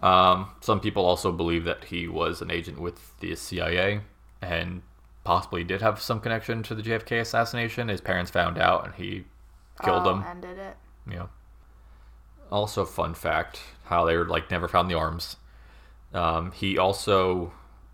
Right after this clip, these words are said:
Speaker 1: flushed out, flushed all their organs down the toilet.
Speaker 2: <gasps> How?
Speaker 1: Yeah, I think
Speaker 2: Our cl-, our toilet would clog.
Speaker 1: I think he's, I saw he had ground them up and then
Speaker 2: Oh.
Speaker 1: flushed them down the toilet. So it's also possible that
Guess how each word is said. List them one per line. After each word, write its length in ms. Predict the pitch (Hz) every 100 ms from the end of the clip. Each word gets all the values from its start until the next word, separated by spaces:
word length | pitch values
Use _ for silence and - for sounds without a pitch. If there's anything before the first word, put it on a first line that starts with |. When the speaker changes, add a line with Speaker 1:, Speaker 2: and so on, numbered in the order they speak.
| - - - - - - - -
Speaker 1:
flushed 420 | - 98 95 -
out, 420 | 87 92 - -
flushed 320 | - 90 -
all 140 | 92 90
their 100 | 98
organs 320 | 87 90 107
down 200 | 104 104
the 160 | 107 104 -
toilet. 280 | - 107 120
Speaker 2:
<gasps> 460 | 220 - - - -
How? 760 | - - 311 330 247 165 160 - - - - - - -
Speaker 1:
Yeah, 180 | - 95
I 80 | 95 90
think 80 |
Speaker 2:
Our 220 | - 339 - -
cl-, 180 | 269 -
our 140 | 269
toilet 300 | 311 311 254
would 120 | 208
clog. 340 | 208 196 156 151
Speaker 1:
I 60 |
think 220 | 190 107 104
he's, 420 | 110 - - -
I 140 | 90
saw 300 | - 95 87
he 200 | 85 87
had 220 | 82 82 80
ground 300 | 82 82 85
them 120 | 80
up 200 | 82 -
and 120 | 82
then 100 | -
Speaker 2:
Oh. 220 | 156 156 143
Speaker 1:
flushed 200 | 85 -
them 100 | 82
down 280 | 80 82 82
the 80 | 87
toilet. 380 | - 85 85 - - - - - - -
So 280 | - - 104
it's 180 | 98 -
also 320 | - 104 -
possible 720 | 101 92 90 - 92 87 85 85
that 380 | 80 80 82